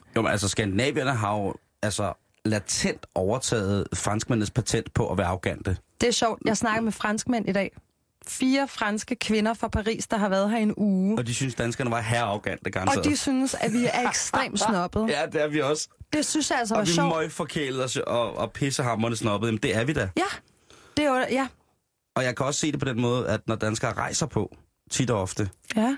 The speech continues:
Speaker 1: at der skal ligesom være, det er ikke fordi, danskerne selv prøver at, der er selvfølgelig rigtig mange, der gør, men tit og ofte, hvis man er på sådan nogle store turistdestinationer,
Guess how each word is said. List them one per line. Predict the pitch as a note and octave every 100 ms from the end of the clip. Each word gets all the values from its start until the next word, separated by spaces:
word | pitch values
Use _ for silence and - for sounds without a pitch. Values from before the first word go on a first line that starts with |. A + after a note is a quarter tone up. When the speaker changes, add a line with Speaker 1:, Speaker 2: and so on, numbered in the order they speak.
| - _ _ -
Speaker 1:
at | -
der | A#2
skal | -
ligesom | B2+ D3 B2
være, | A#2 A2 F#2
det | -
er | C3+
ikke | -
fordi, | D3 C#3
danskerne | B2 A#2+ C#3 B2+
selv | - D#3
prøver | - - A2+ B2+ C#3+ - G#2+ G#2
at, | F2+ _ _ _ _ _ _ _ _ _ _ _ _ _ - -
der | A2+
er | G#2
selvfølgelig | - A#2 G#2 G2
rigtig | F#2+
mange, | F#2+ F2+
der | F#2
gør, | E2
men | G2 G#2+ F2+ -
tit | - D3+
og | G#2+
ofte, | A2+
hvis | A#2+ A2
man | A2+
er | G2+
på | -
sådan | G#2+
nogle | A2+
store | - - B2
turistdestinationer, | - A#2 B2 - A#2+ - G#2 G2+ G#2 E2+